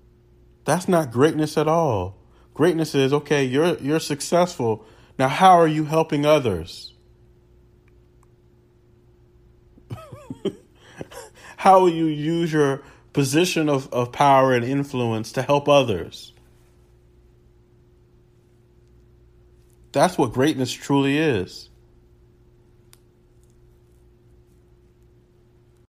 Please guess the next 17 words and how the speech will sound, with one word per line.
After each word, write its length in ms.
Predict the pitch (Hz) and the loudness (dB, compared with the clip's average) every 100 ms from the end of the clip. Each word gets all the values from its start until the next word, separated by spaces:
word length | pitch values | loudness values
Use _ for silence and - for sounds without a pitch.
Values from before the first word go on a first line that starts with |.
| _ _ _ _ _ - _ - | _ _ _ _ _ -20 _ -10
In 160 | 120 | -6
the 80 | 120 | -4
Black 340 | 101 135 147 - | 0 2 2 0
community, 720 | 147 143 156 143 101 82 80 - _ _ _ _ _ _ _ _ _ _ _ _ _ _ _ - - - | -2 0 0 0 -4 -6 -12 -20 _ _ _ _ _ _ _ _ _ _ _ _ _ _ _ -20 -18 -12
<laughs> 80 | 107 - - - _ _ - - _ _ _ | -12 -14 -20 -20 _ _ -20 -20 _ _ _
one 300 | 101 139 180 | -2 0 0
percent, 300 | - 147 - | -4 -8 -6
the 160 | 120 107 | -4 -4
top 380 | - - 180 170 | -4 2 2 2
one 200 | 156 160 | -2 -2
percent 480 | 139 - 156 135 - _ _ _ | -6 -2 0 0 -4 _ _ _
have 420 | - 127 120 113 - | -2 0 2 0 0
access 800 | 143 151 - 123 104 - - - - _ _ _ _ _ _ _ _ | 0 0 0 -2 -2 -6 -16 -20 -20 _ _ _ _ _ _ _ _
to 120 | - 147 | -2 0
over 240 | 139 127 | 0 -2
seventy 480 | - 170 180 180 175 | 0 4 4 2 -2
percent 580 | 160 - - 151 113 | -4 -2 2 4 2